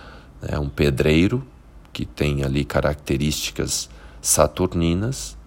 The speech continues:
e também as barreiras que limitam a nossa visão da gente se colocar, né, numa ops-, num, num lugar que a gente não é visto, ou seja, protegido.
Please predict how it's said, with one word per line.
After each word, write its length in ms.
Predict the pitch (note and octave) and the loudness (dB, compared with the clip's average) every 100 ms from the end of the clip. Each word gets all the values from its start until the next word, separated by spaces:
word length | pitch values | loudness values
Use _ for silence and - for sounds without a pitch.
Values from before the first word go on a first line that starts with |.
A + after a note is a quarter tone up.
| - - - - - - - - - - - - | -18 -18 -18 -18 -18 -20 -18 -18 -18 -10 -10 -4
e 120 | F#2 | -2
também 480 | - G#2+ F2+ D2+ F2 - - - - - | 2 2 4 2 0 -6 -20 -20 -20 -4
as 200 | - E2 | -2 0
barreiras 1000 | - F#2 E2+ - E2 E2+ G2 - - - - - - - | 0 -2 -2 0 2 4 2 -2 -4 -8 -12 -20 -20 -18
que 140 | - D2 | -6 0
limitam 720 | F2 F#2 D#2 D#2+ F2+ G2 G#2+ - - - - - - - - - | 2 2 0 0 0 -2 -4 -10 -20 -20 -20 -20 -20 -20 -20 -8
a 180 | - D2 | -2 0
nossa 340 | C#2+ D#2 - D2+ | 2 0 0 0
visão 400 | G2+ F2 D2+ D#2+ | 0 0 0 0
da 140 | F#2 | 0
gente 220 | D#2 D#2 | 0 -2
se 160 | - F2 | -4 -6
colocar, 840 | - F#2 A1+ B2 E2 D#2 E2 A2 - - - - - | -2 2 2 4 6 8 6 2 -6 -20 -20 -20 -14
né, 400 | - D2 D#2+ G2 - - - - | -4 0 0 0 -6 -18 -20 -8
numa 240 | - D2 | -2 2
ops-, 380 | D2+ - - - | 0 0 -4 -4
num, 280 | - D2+ C#2+ | -2 -2 0
num 200 | C#2+ F2+ | 0 4
lugar 580 | G#2+ G#2 C#2+ D2+ F#2 - - - | 4 6 6 6 4 0 -16 -12
que 100 | - | -4
a 40 | C#2+ | -2
gente 320 | D2+ D2 D2+ | 0 -2 0
não 180 | D#2 E2+ | 2 4
é 120 | F#2 | 4
visto, 540 | D#2 E2 - - - - - | 2 0 0 -4 -14 -20 -10
ou 140 | - - | -4 -2
seja, 360 | - C#2+ - | 0 0 0
protegido. 1000 | - G2+ G#2+ - A2+ G#2+ D2+ D2+ - - | 0 6 6 6 4 4 2 0 -2 -8